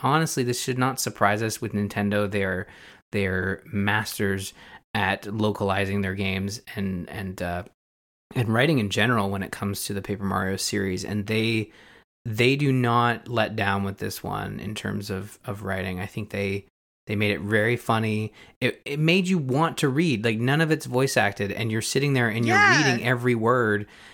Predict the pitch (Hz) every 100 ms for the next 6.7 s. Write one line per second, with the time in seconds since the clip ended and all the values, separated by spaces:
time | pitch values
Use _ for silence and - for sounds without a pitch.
0 | - - 117 113 120 123 127 120 - 117
1 | 117 113 110 - 101 - 117 113 107 110
2 | 107 104 101 - _ 110 107 110 113 -
3 | 113 107 104 - _ - 107 98 101 113
4 | 104 110 113 117 113 120 113 113 110 104
5 | - 113 107 98 107 131 120 104 104 -
6 | 95 113 170 143 107 110